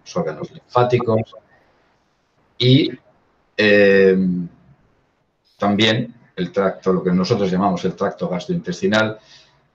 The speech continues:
Para resumir <laughs> o terminar y no prolongarme,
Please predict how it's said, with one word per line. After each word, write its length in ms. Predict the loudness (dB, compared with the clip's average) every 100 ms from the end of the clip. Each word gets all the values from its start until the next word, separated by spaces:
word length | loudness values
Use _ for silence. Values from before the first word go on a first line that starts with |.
| _
Para 240 | -2 0 2
resumir 580 | 0 0 0 2 2 0 -6
<laughs> 160 | -14 -10
o 100 | -4
terminar 560 | -4 -2 -2 0 0 -2 -10 _ _ _ _
y 80 | -8
no 160 | -4
prolongarme, 800 | -2 -2 0 2 2 0 -4 -6